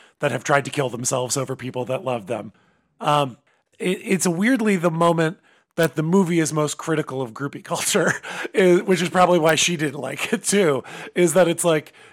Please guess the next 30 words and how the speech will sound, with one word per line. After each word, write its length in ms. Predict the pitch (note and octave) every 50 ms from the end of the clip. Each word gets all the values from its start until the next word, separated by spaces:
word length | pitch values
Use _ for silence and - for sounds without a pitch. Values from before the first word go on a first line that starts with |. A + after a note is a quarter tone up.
| _
it's 180 | - G3 E3+ -
a 60 | G#3+
moment 300 | G3+ G3+ G#3 G#3 G#3+ G3
where 100 | F3+ F3
it's 140 | F3 E3+ -
like, 160 | E3 E3 - -
"Oh, 160 | G#3 A3 A3
there's 220 | E3 F3+ D#3+ -
a 60 | F3
human 360 | E3 - - F#3+ G3 G3+ F#3+ F#3
cost 640 | - - E3 D#3+ D3 C3+ - - - - - - -
to 100 | - D#3
what 200 | C#3+ D3+ C#3 -
these, 380 | - D3 C3+ B2+ G#2+ - - _ _ _ _ _ _ _ _ _ _ _ _ _ _
to 120 | - F3 E3+
what, 340 | D3 D3+ D#3 D3 - - _ - -
like, 240 | E3 D#3+ C#3+ -
the 80 | - D#3+
way 220 | D3 D3+ C#3+ C#3
these 220 | C3 C3 C3+ B2+ -
guys 340 | D#3+ C#3 C3+ C#3 B2+ - -
treat 340 | - - - C#3+ B2 - _ _ _ _ _ _ _ _
these 180 | - - - -
people." 480 | - D#3 D3+ - - F3+ - - - _ _ _ _ _ _ _ -
Um, 380 | - D3+ D3 D3 C#3+ C3 G#2+ - _ _ _ _ _ _ _ _ _ _ _ _ _ _ _ _ _ _ _ _ _ -
but 680 | - - - F3+ G3 G3 E3 D3+ C#3+ D3+ - - - - _ _ _ _ _ _ _ _ _ _ _ _
I 160 | - A#2+ D3
just, 260 | C#3 E3+ F#3+ - - -
I 140 | F3 D3
wish, 440 | C3+ C3 D3+ G3 F#3+ D#3 - - -